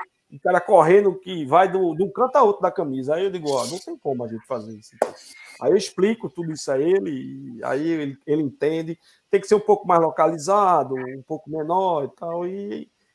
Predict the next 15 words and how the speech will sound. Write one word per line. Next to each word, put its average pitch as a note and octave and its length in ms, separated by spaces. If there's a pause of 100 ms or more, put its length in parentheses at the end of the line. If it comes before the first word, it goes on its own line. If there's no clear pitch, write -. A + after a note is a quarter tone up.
(160)
e E3+ 80
a F#3 100
gente F#3 160
vai F3+ 120
conversando F3+ 920 (460)
e, D#3+ 40 (500)
e - 40
chega D3+ 240
isso. B2 180
Mas E3 160
não G3 100
chegou F#3+ 300
nenhum F#3 380 (260)
pedido F#3+ 400
assim E3 460